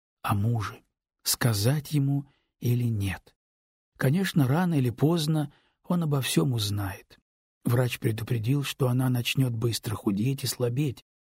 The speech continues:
и скрыть это будет невозможно. Более того, невозможно будет скрыть и операцию, и химиотерапию. Так что сказать все равно придется.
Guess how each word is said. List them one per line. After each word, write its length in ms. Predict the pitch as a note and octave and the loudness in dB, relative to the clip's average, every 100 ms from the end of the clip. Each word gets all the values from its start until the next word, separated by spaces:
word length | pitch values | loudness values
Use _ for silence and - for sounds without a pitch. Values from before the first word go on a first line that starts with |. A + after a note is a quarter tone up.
| _ | _
и 100 | C#3 | 0
скрыть 400 | B2+ - G#3 G3 | 0 0 -2 0
это 180 | A2+ G#2 | -2 -2
будет 320 | A#2+ B2+ A2 | -2 -4 -4
невозможно. 680 | A#2+ G2 G2 F2 E2+ - - _ _ _ _ - | -4 -4 -4 -4 -4 -10 -18 _ _ _ _ -4
Более 380 | G2+ C3+ D3+ D3+ | 0 2 2 0
того, 320 | D#3+ D#3+ E3+ - - - - | 0 0 -4 -12 -20 -10 0
невозможно 580 | C3+ C#3 C#3 E3+ D3+ | 2 4 2 2 2
будет 260 | C#3 C#3+ C#3 | 2 2 0
скрыть 320 | - D3+ D3 | 0 0 2
и 40 | C3+ | 2
операцию, 760 | B2+ B2+ C#3 D3+ - D3+ D3+ - _ - | 2 0 2 0 0 0 0 -8 _ -2
и 260 | C3+ B2+ | 0 0
химиотерапию. 1000 | - - C3+ C3 A#2+ A#2+ G#2 - - F#2 - _ _ _ _ - | -2 0 0 0 -2 -4 -4 -4 -6 -6 -12 _ _ _ _ -4
Так 160 | A#2+ A2+ | -2 -2
что 260 | - A#2+ - _ _ _ _ _ - | 2 0 0 _ _ _ _ _ -8
сказать 420 | - C3 C3+ C#3 | -2 0 0 -2
все 140 | - B2+ | -2 -2
равно 320 | A2 A2+ B2+ | 0 0 0
придется. 640 | A#2+ F2+ F#2 - - - | -2 0 -2 -2 -6 -6